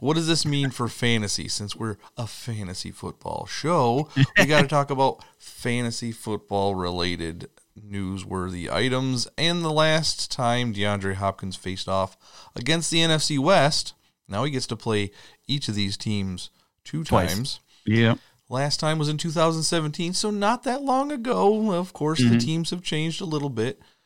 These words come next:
Speaker 1: but he, in four games, amassed five hundred and sixty yards, thirty catches,
Speaker 2: <laughs>
Speaker 1: and four touchdowns. Now, we know he's good, <laughs> but if he's this good against the N F C West, which we've always thought had good defenses, Kyler Murray's gonna have a field day.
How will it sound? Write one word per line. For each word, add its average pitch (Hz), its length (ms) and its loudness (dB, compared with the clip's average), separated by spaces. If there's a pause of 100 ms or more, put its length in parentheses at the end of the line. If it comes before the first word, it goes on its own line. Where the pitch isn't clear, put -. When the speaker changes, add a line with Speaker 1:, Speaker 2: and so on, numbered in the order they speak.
(320)
Speaker 1:
but 156 300 -6
he, 175 680 -10
in 131 180 -4
four 160 320 -2
games, 107 640 2
amassed 107 420 -2
five 139 320 0
hundred 143 240 -4
and 135 120 -6
sixty - 340 -6
yards, 110 420 0
thirty 131 300 -2
catches, 110 460 0
Speaker 2:
<laughs> 127 80 10
Speaker 1:
and 120 280 -2
four 110 260 -2
touchdowns. 95 680 -4
Now, 139 160 -2
we 175 160 -2
know 180 140 8
he's 160 240 0
good, 131 540 4 (200)
<laughs> - 220 -20
but 120 220 0
if 127 140 -2
he's 135 360 -4
this 135 240 0
good 120 240 0
against 110 320 -2
the - 60 -2
N 117 80 -2
F 110 80 -2
C - 120 -2
West, 117 320 0
which 127 160 -4
we've 123 240 -2
always 143 480 0
thought 147 280 2
had 120 240 -6
good 127 240 -4
defenses, 101 840 -4 (680)
Kyler 143 280 -4
Murray's 127 300 0
gonna 101 160 -4
have 95 120 -4
a 87 60 -10
field 131 360 -4
day. 60 260 -8